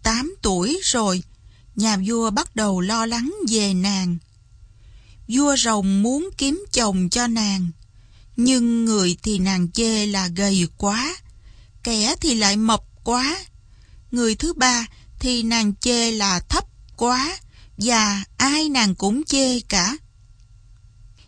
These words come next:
Nhà vua thấy nàng cứ từ chối mãi. Một hôm, ngài nói với nàng: "Nè, con yêu quý, con cho cha biết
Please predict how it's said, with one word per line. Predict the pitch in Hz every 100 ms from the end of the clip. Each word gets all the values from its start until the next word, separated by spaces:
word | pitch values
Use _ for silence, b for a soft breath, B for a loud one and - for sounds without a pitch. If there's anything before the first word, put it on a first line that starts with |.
| b
Nhà | 233 233 208
vua | 233 254 247
thấy | 240 269 339 392
nàng | 226 175
cứ | 175 254 330 -
từ | 214 165
chối | - 226 254 370 339
mãi. | 202 180 240 381 - b b b b -
Một | 226 226 202
hôm, | - 254 247 226 b b b
ngài | 214 226 202 196
nói | 190 214 330 294
với | 247 277 370
nàng: | 262 202 175 165 - - - - - - b b b b b b -
"Nè, | 180 190 180 170 165 -
con | 208 208 -
yêu | 214 214 196
quý, | 190 226 254 330 339 - b b b b b - -
con | 220 202 196 -
cho | 208 202
cha | - 196
biết | 180 220 294